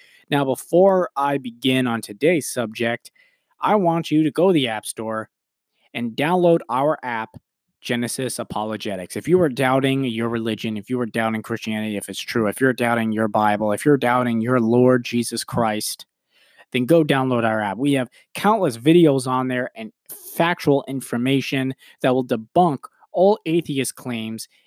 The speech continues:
and get you, instead of doubting your faith, you will defend your faith. So again, go download on the App Store, Genesis Apologetics. That would make us really proud. Defend your faith today. Uh, part two, I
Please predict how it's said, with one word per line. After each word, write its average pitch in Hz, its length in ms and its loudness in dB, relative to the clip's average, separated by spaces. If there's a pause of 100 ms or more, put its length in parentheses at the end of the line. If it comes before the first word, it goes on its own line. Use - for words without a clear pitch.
(140)
and 120 240 -10
get 139 300 0
you, 113 140 -8
instead 117 340 -8
of 107 160 -18
doubting 151 540 0 (480)
your 131 280 -2
faith, 110 460 -6 (120)
you 113 140 -2
will 135 120 2
defend 123 480 -2
your 92 80 -10
faith. 92 260 -8
So 110 140 -6
again, 101 240 -6
go 127 160 2
download 135 420 0
on 120 140 -2
the 110 120 -4
App 131 160 0
Store, 127 360 2 (180)
Genesis 117 420 -2
Apologetics. 110 760 -6
That 107 100 -2
would 107 100 -4
make 104 200 -8
us 104 180 -8 (320)
really 120 260 2
proud. 90 440 -4 (240)
Defend 151 420 0
your 135 120 4
faith - 500 -8 (680)
today. 107 380 -2 (520)
Uh, 120 120 2
part 143 240 2
two, 175 280 8
I 135 360 0